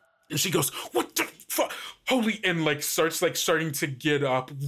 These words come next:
reaching for the weapon at her side, o-, like, preparing to go fight. She pulls you up along with her and says, "Avery, get to the ship,"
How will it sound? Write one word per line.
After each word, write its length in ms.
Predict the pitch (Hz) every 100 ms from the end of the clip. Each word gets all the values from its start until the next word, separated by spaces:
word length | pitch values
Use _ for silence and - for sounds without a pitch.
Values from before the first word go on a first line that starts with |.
| 139
reaching 380 | 160 143 156 143
for 160 | 156
the 100 | 139
weapon 420 | 131 127 131 147 135
at 180 | 120
her 160 | 123 120
side, 580 | 117 143 123 127 127 127 -
o-, 180 | 160 -
like, 280 | 151 131 -
preparing 480 | 156 - 147 131 131
to 100 | 143
go 400 | 139 123 123 117 _
fight. 400 | - 143 127 117
She 200 | - 165
pulls 580 | 139 - 185 180 170 139
you 200 | 160 147
up 220 | 135 139
along 380 | 135 123 127 123
with 180 | 135 135
her 80 | 139
and 120 | 127
says, 180 | 139 135 - -
"Avery, 360 | 185 180 139 117 - - -
get 180 | 226 226
to 100 | -
the 120 | 196
ship," 360 | - - 160